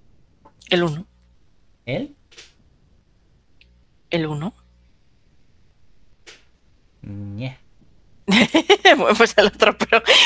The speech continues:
Speaker 1: ¿por qué?
Speaker 2: Me refiero,
Speaker 1: <laughs> Más
Speaker 2: si,
Speaker 1: restrictivo
Speaker 2: si,
Speaker 1: que
Speaker 2: si restas uno con cinco,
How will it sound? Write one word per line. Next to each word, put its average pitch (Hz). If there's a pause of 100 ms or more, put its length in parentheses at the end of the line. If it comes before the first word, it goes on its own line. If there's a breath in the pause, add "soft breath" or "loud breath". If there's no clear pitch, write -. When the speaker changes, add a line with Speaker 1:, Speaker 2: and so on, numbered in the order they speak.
(140)
Speaker 1:
¿por 202
qué? 247 (180)
Speaker 2:
Me 107
refiero, 113 (960 loud breath)
Speaker 1:
<laughs> - (100)
Más 247
Speaker 2:
si, -
Speaker 1:
restrictivo 294
Speaker 2:
si, -
Speaker 1:
que -
Speaker 2:
si 113
restas 127
uno 160
con 139
cinco, 165